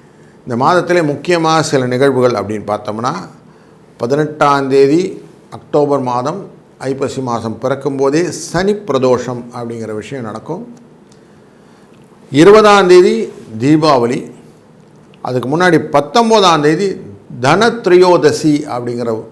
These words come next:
நாள் ரொம்ப முக்கியமான நாள். அன்றைக்கு தங்கம் வாங்குவது இரட்டிப்பு பலனை தரும்னு இருக்கு. அதுபோல் இருபத்தி ஒன்றாம் தேதி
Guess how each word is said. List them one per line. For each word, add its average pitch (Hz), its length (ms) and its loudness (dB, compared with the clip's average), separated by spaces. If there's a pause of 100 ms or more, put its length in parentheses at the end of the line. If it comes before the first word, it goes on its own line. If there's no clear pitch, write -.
நாள் 143 300 -4
ரொம்ப 117 200 -6
முக்கியமான 120 600 -8
நாள். 117 320 -6 (1400)
அன்றைக்கு 135 760 -6 (360)
தங்கம் 131 460 -4
வாங்குவது 175 720 0
இரட்டிப்பு 180 500 -2
பலனை 147 360 0
தரும்னு 147 680 -2
இருக்கு. 165 540 -2 (880)
அதுபோல் 170 680 2
இருபத்தி 196 480 4
ஒன்றாம் 180 520 2
தேதி 165 520 2